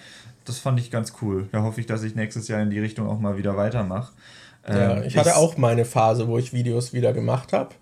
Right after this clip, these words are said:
Speaker 2: Und jetzt bin ich grad wieder in so einem Loch. <laughs>
Speaker 1: Ja, ich sitz jetzt aktuell, während wir das, äh, hier grad aufnehmen, sitz ich noch dran, mein Supernatural-Video zu schneiden. Ich weiß noch nicht, wann das online geht.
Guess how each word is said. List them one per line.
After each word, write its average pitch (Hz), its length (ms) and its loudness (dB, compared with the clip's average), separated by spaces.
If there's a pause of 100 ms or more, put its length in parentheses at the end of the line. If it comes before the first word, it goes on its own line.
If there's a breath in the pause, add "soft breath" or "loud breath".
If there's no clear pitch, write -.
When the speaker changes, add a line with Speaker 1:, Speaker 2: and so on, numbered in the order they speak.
(120)
Speaker 2:
Und 135 260 -4
jetzt 135 280 -4
bin 135 120 0
ich 131 100 -2
grad 127 240 0
wieder 123 180 2
in 120 120 0
so 113 80 0
einem 117 120 0
Loch. 110 200 -4 (140)
<laughs> - 120 -20 (100)
Speaker 1:
Ja, 120 140 4
ich 127 140 4
sitz 156 260 0
jetzt 156 260 0
aktuell, 147 600 0
während 143 320 0
wir 139 120 0
das, 127 460 0
äh, 120 140 0
hier 123 180 2
grad 117 220 0
aufnehmen, 127 640 0
sitz 131 240 -2
ich 127 80 0
noch 127 140 4
dran, 123 300 2
mein 117 280 2
Supernatural-Video 123 760 0
zu - 120 -6
schneiden. 101 400 -4
Ich 110 100 -8
weiß 113 200 0
noch 123 80 2
nicht, 113 180 -4
wann 110 140 0
das 107 280 -2
online 107 360 2
geht. 104 280 -4